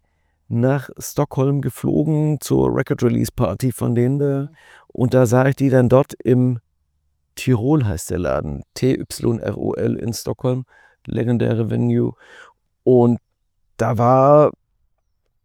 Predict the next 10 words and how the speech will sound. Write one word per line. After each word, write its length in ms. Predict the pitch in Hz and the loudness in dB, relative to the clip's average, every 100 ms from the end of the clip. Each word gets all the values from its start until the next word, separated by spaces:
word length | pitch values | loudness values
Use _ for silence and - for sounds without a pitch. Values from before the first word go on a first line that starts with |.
| _ | _
die 240 | 107 117 | -6 0
Vassos 320 | 110 156 202 156 | 2 2 0 0
im 160 | 175 | -4
Spiel 480 | 151 - 160 185 233 240 220 226 _ _ - _ | -4 -4 0 2 2 -2 -8 -12 _ _ -20 _
und 160 | 143 | -4
im 140 | - 131 | -4 0
Blut 260 | 143 175 | 2 2
an 120 | - | 0
dem 120 | 156 151 | 0 0
Abend. 320 | - 156 | 0 0